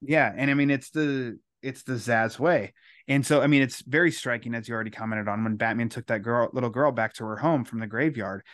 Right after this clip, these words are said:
and walks in, and how the, her mother, her brother, and her dad are all positioned like the happy family watching T V, but we see the image and all their throats have been slit. So Batman knows, like, this is Zsasz's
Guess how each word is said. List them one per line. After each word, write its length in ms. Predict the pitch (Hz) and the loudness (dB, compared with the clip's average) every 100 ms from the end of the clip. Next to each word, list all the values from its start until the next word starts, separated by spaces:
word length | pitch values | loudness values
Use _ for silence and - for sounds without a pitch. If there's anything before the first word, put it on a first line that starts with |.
| - - | -8 -2
and 140 | 120 | 2
walks 320 | 110 107 - | 2 0 -4
in, 160 | 113 107 | -4 -4
and 260 | - 113 | -4 -4
how 220 | 104 117 110 | -2 0 0
the, 240 | 107 101 _ _ _ _ _ _ | -4 -8 _ _ _ _ _ _
her 160 | 117 117 | -2 0
mother, 500 | 117 127 127 135 135 | 2 4 6 6 4
her 160 | 127 | 2
brother, 400 | 113 123 120 120 | -2 0 0 -2
and 80 | 110 | -4
her 120 | 113 | -6
dad 260 | 107 117 120 | -2 0 2
are 120 | 101 | 2
all 120 | 113 | 0
positioned 500 | 113 117 110 117 123 | 0 -6 -6 -6 -4
like 160 | 113 107 | -4 -4
the 120 | - - | -8 -4
happy 320 | - 113 117 | -2 0 -2
family 320 | - 117 113 | -2 -2 0
watching 340 | 110 110 - | 0 -2 -4
T 220 | 107 - 107 | -10 -8 -2
V, 240 | 117 117 | 0 0
but 220 | 104 90 | -2 -6
we 220 | 107 117 | -4 -4
see 480 | 113 - 135 117 107 | -4 0 0 2 -2
the 200 | 98 107 | -4 -4
image 520 | 120 113 98 95 - - _ _ | 0 0 -2 -8 -14 -16 _ _
and 120 | 120 101 | -4 0
all 200 | 104 113 | 2 2
their 140 | 113 | 0
throats 320 | - 120 120 | -2 -4 -4
have 100 | 120 | -6
been 160 | 104 104 | -8 -10
slit. 360 | - 107 104 | -8 -6 -6
So 160 | - 123 | -4 -2
Batman 440 | 113 123 135 127 | 0 2 2 0
knows, 200 | 117 123 | 0 0
like, 160 | 117 98 | -2 -6
this 220 | 123 123 | -8 -6
is 180 | 196 135 | -4 -2
Zsasz's 540 | 123 113 123 117 98 | 0 0 0 -4 -12